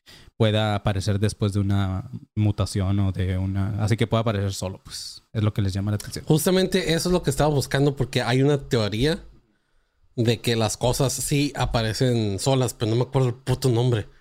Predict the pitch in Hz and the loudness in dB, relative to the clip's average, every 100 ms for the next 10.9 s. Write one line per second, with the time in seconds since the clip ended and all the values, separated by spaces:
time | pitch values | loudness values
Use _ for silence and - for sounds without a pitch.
0 | _ - 117 120 120 117 131 131 135 - | _ 0 2 4 4 2 4 4 2 2
1 | 151 123 110 120 117 131 127 113 113 113 | 0 0 0 -2 0 2 2 0 -2 -2
2 | 120 - 117 117 - 127 117 117 123 113 | -2 0 0 0 0 -2 0 0 0 0
3 | 113 120 110 - 123 - 107 - - - | -2 0 0 0 -4 -2 -6 -6 -20 -20
4 | - - _ - 117 110 107 107 110 - | -20 -20 _ -6 -2 -2 -2 -2 -4 -10
5 | - _ - 139 139 170 127 110 127 131 | -20 _ -4 -2 2 2 2 0 0 0
6 | 151 185 - 127 156 190 104 120 120 127 | 0 0 0 2 4 2 2 2 2 4
7 | 127 123 - 123 120 117 110 113 156 180 | 2 0 0 -2 0 2 2 2 0 -2
8 | - - - - 123 123 120 123 131 - | -12 -20 -16 -6 -2 0 0 0 0 -2
9 | 143 139 147 139 139 135 120 120 113 107 | -6 0 2 2 2 0 2 0 0 0
10 | 113 117 123 - 123 107 104 98 | 0 -2 -4 -2 -2 -2 -2 -2